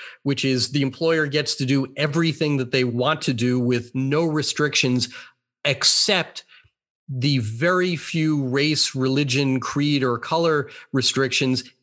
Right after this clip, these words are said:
in the due process clause of the U S Constitution. Um, so it's really fascinating to see state legislatures kind of doing,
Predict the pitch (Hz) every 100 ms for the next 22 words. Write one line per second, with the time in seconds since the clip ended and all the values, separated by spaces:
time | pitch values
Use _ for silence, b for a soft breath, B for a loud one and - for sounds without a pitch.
0 | - 165 160 123 139 131 127 123 - 117
1 | - - 110 110 110 110 107 104 101 -
2 | 101 101 - 143 - - - _ _ b
3 | b _ _ - 117 104 104 - _ -
4 | 139 135 175 185 156 - 175 190 - 156
5 | 143 131 131 - 135 127 120 B - -
6 | - 147 139 139 151 147 - 123 123 127
7 | 120 - 135 123 110 139 139 127 123